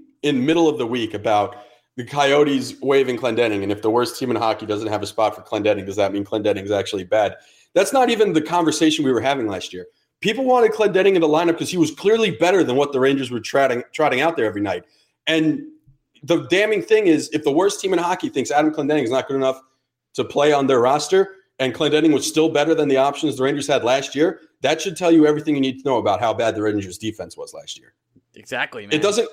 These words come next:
Speaker 1: it doesn't matter how Adam Clendening has played this year.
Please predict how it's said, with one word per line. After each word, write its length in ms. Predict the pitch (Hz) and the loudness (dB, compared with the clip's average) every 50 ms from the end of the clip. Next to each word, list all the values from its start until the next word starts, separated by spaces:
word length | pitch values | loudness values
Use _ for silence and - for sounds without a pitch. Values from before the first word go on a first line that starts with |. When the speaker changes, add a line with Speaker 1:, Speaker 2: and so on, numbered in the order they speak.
| - | 0
Speaker 1:
it 120 | 180 170 175 | 0 2 2
doesn't 260 | 220 233 240 240 185 | 2 0 0 0 0
matter 240 | 190 214 233 208 160 | 2 2 2 2 2
how 220 | 165 160 151 147 143 | 2 2 2 2 2
Adam 220 | 156 165 165 160 156 | 2 2 2 0 0
Clendening 400 | - 170 139 147 156 160 143 127 | -2 -2 0 0 0 0 0 -4
has 100 | 120 - | -6 -8
played 260 | - - 139 117 117 | -6 -6 -6 -4 -4
this 200 | 123 110 - - | -6 -6 -2 0
year. 240 | 156 123 95 - | 0 0 0 -4